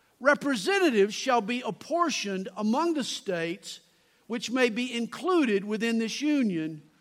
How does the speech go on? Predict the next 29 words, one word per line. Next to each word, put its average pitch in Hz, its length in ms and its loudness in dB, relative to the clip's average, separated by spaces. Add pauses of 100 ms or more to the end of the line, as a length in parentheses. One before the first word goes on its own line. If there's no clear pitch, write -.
(140)
according 240 680 0
to 233 120 -6
their 226 160 2
respective 202 720 -6
numbers." 202 680 -4 (1120)
And 285 180 2
here's 381 400 4
how 269 300 6
that 247 260 4
number 311 400 2
of 220 180 0
people 208 560 -4
is 247 200 -4
to 240 100 -6
be 220 120 -6
counted, 277 520 0 (1120)
"which 240 200 -6
shall 302 260 6
be 285 160 0
determined 247 840 0
by 220 260 2
adding 262 480 2
to 226 140 -8
the 208 120 -4
whole 349 380 4
number 214 460 2
of 196 180 -6
free 330 320 -6
persons 175 800 -8